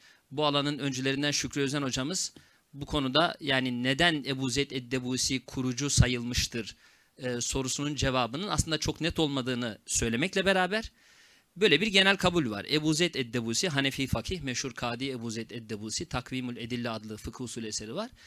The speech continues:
Bu alanın kurucu ismi sayılıyor. İlmi hilafı hatta tam, e, ifadeyle, tabakat kitaplarında geçtiği kadarıyla vaz eden alim olarak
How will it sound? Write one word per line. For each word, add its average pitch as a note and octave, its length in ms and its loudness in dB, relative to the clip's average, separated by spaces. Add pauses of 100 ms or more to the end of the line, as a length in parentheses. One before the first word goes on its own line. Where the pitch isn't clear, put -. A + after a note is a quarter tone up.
(380)
Bu F3+ 180 4
alanın F3 320 2
kurucu G#3 340 2
ismi D3+ 220 2
sayılıyor. F#2+ 460 -4 (420)
İlmi F3 320 0
hilafı D#3 520 0 (140)
hatta D3+ 380 -4
tam, D3 320 0 (120)
e, C#3 100 -8
ifadeyle, A#2+ 640 -4
tabakat B2+ 400 -6
kitaplarında A#2 460 -8
geçtiği A2 240 -8
kadarıyla B2 460 -6 (320)
vaz C#3+ 440 4
eden G3+ 480 -2 (200)
alim C#3+ 320 4
olarak F#2+ 360 -8